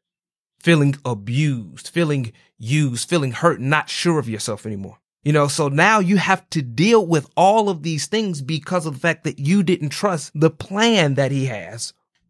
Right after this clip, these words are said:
for you. Moses did the same thing.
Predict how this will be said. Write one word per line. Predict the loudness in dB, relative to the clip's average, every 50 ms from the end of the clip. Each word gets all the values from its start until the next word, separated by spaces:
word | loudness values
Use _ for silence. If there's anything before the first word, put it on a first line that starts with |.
| _ _ _
for | -8 -4 -2
you. | 0 2 4 4 4 4 2 0 _ _ _ _
Moses | -2 2 2 4 4 4 2 0 -2 -2
did | 0 0 0 0
the | -2 -2
same | -2 0 -2 -2 -4
thing. | -6 -8 -8 -8 -12